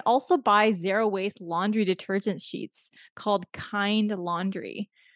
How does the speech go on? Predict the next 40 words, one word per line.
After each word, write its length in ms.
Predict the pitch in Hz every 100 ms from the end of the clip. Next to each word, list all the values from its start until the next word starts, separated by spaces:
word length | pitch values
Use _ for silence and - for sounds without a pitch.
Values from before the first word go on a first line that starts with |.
| _ 214
I 60 |
thought 120 | 247
that 120 | 233 226
was 120 | -
super 300 | 220 202 190
interesting. 680 | 190 185 190 - - 165 -
And, 220 | 190 185
and 140 | 214
if 140 | 233 269
our 100 | 254
listeners 480 | 269 - 311 277 220
wanna 320 | 220 214 196
learn 420 | 196 196 196 190
more 280 | 180 175 196
about 320 | 190 180 -
some 160 | 208 185
more 340 | 175 170 170
sustainable 640 | - 214 - 190 185 165
swaps, 480 | - - - 190 -
I 80 | 196
highly 460 | - - 208 220 214
recommend 600 | 202 220 196 180 180 185
you 80 |
go 220 | 175 208 180
back 480 | 190 185 233 _ - - _
and 100 | 208
listen 400 | 202 202 196 214 196 -
to 120 | 202
our 120 | 190
episode 640 | 175 185 196 - 185 175 180
with 300 | 180 180 185 _
Tara 380 | - 196 185 185
McKenna 600 | 180 - 180 185 208 233
in 120 | 190
episode 440 | 185 - - 190 180
one 240 | 185 175
thirty-two. 720 | 190 175 175 - 175 190 262 - - - _
She 260 | - 233 220
talks 400 | - 214 - 214
about 420 | 190 185 175